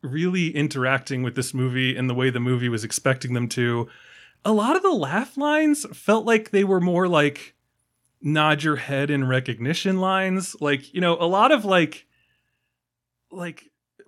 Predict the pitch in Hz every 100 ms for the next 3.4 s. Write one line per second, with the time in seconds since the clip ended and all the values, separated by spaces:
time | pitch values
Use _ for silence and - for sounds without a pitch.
0 | - - - - - - - 165 165 180
1 | 165 156 160 143 127 143 151 139 139 139
2 | - 123 131 165 180 175 170 180 180 185
3 | 185 180 - -